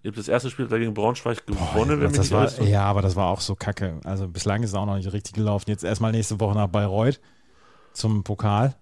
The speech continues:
Speaker 1: Ja, das gewinnt er ja wohl bitte.
Speaker 2: Und danach zu Hause Heidenheim.
Speaker 1: Ja, keiner mag Heidenheim. Die haben sechs Punkte, die haben zwei Siege. Ist Regensburg schon wieder da oben? Das gibt's doch nicht.
Speaker 2: Wie letztes Jahr, ne?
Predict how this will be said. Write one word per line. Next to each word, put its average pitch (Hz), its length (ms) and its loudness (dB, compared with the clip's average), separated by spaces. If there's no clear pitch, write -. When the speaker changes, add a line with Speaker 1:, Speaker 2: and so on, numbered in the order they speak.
Speaker 1:
Ja, 101 200 4
das - 160 -10
gewinnt 90 220 -6
er 69 80 -10
ja 71 100 -12
wohl 64 80 -16
bitte. - 200 -18
Speaker 2:
Und 110 120 0
danach 113 200 4
zu - 140 -2
Hause 104 200 2
Heidenheim. 85 440 0
Speaker 1:
Ja, 95 720 -2
keiner 101 300 0
mag 92 200 -2
Heidenheim. 90 360 -2
Die 147 120 4
haben 220 80 4
sechs 214 180 0
Punkte, 160 280 0
die 135 100 -2
haben 220 120 2
zwei 170 200 0
Siege. 156 260 -2
Ist 120 260 0
Regensburg 165 460 2
schon 156 180 2
wieder 190 200 4
da 104 100 0
oben? 92 320 0
Das - 260 -8
gibt's - 300 -6
doch 247 200 0
nicht. 202 380 2
Speaker 2:
Wie 107 80 -4
letztes 135 340 2
Jahr, 90 120 0
ne? 143 140 2